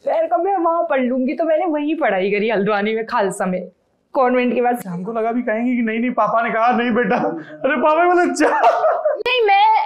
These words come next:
Speaker 1: इस मामले में बहुत lucky हूँ, मेरे पापा मम्मी, मतलब उन्होंने हमें,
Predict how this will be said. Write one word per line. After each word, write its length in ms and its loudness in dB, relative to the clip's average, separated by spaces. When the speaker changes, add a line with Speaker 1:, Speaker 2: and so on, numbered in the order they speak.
Speaker 1:
इस 180 2
मामले 280 0
में 100 0
बहुत 160 4
lucky 280 2
हूँ, 100 2
मेरे 220 0
पापा 380 0
मम्मी, 340 0
मतलब 560 0
उन्होंने 340 0
हमें, 360 0